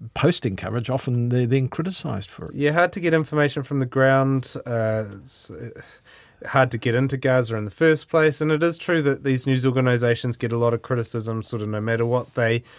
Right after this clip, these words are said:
Speaker 2: post about it. And in some cases, that's well-reasoned. I'll highlight the blog, The Present Age, which is,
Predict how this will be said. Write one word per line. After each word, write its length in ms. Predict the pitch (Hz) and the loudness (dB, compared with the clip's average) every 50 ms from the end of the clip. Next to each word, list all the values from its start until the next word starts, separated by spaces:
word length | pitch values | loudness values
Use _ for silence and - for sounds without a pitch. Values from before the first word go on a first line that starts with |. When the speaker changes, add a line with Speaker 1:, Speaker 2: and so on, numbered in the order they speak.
| - - - - - - | -20 -20 -20 -20 -20 -2
Speaker 2:
post 420 | - 156 143 143 139 135 - - | 2 4 4 4 4 2 0 -4
about 340 | 123 107 - 113 107 107 117 | -4 -4 -2 0 0 2 2
it. 160 | 135 143 131 | 2 0 0
And 140 | 135 135 135 | 0 -2 0
in 100 | 147 151 | 0 0
some 220 | 151 - 233 240 233 | 0 0 0 0 2
cases, 520 | - 226 202 196 - - 196 180 160 143 | 2 2 2 2 0 -2 -4 -4 -2 0
that's 520 | - 143 139 131 - - - - - - - _ | 2 2 2 0 -2 -6 -8 -8 -8 -10 -8 _
well-reasoned. 1000 | 143 135 131 127 120 117 113 117 117 113 110 117 117 - 143 156 175 180 175 - | 0 2 2 2 2 0 -2 -2 -2 0 0 -2 -2 -4 -4 -4 -6 -6 -10 -10
I'll 320 | - 117 127 123 127 123 131 - _ - | -8 -4 -2 -2 -2 -4 -6 -12 _ -8
highlight 440 | - 147 147 147 147 143 135 131 131 | -2 0 2 2 4 2 2 0 -2
the 80 | 123 | -6
blog, 340 | 113 - 120 117 117 113 107 | -6 -2 0 0 0 0 -2
The 100 | - 107 | -6 -10
Present 480 | - - - 147 139 127 131 113 - - | -10 -2 0 2 2 2 0 -4 -2 -2
Age, 400 | 113 101 98 92 78 69 - - | -2 -2 -2 -4 -8 -14 -14 -14
which 260 | 117 110 92 - - | -14 -14 -14 -12 -8
is, 260 | 123 117 113 110 - | -8 -6 -6 -6 -8